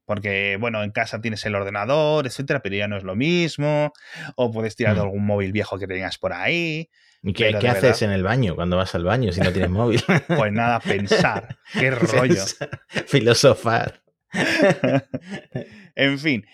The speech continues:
Speaker 1: pero bueno, que me parece muy curioso este sondeo porque hablan también de lo coñazo que es cambiarse a un móvil nuevo, que me parece muy interesante como concepto o como, mm, pro para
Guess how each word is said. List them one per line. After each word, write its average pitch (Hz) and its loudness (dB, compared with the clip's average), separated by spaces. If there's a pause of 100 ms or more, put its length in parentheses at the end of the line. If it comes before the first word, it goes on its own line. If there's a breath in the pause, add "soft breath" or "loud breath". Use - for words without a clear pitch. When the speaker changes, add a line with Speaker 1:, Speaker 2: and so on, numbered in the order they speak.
(120 soft breath)
Speaker 1:
pero 151 2
bueno, 143 -2
que 151 2
me 143 -6
parece 147 0
muy 185 -2
curioso 170 -2
este 156 -6
sondeo 160 -2
porque 123 -4
hablan 135 -2
también 139 -4
de 113 -2
lo 107 -2
coñazo 120 -2
que 127 -2
es 123 -6
cambiarse 120 -4
a - -4
un 120 -4
móvil 104 -2
nuevo, 98 -2
que - -6
me 104 -2
parece 101 -2
muy 107 0
interesante 92 -6 (460)
como 110 -2
concepto 110 -2
o 113 -2
como, 104 -2
mm, 101 -4 (400)
pro 123 -2 (220)
para 95 -2